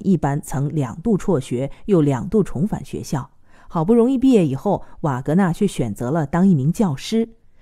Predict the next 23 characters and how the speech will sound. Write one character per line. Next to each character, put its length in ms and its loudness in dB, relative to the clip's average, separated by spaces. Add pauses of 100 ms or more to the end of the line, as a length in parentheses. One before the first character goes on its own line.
(260)
因 120 2
为 80 2
他 220 -2
在 140 4
自 160 0
己 160 -6
的 100 -2
亲 240 0
身 180 2
经 220 0
历 100 4
中 220 -2
感 260 -2
受 200 0
到 180 -2
了 220 -6
学 260 -2
校 220 0
教 240 2
育 100 -4
的 80 -6
弊 220 -2
端， 280 0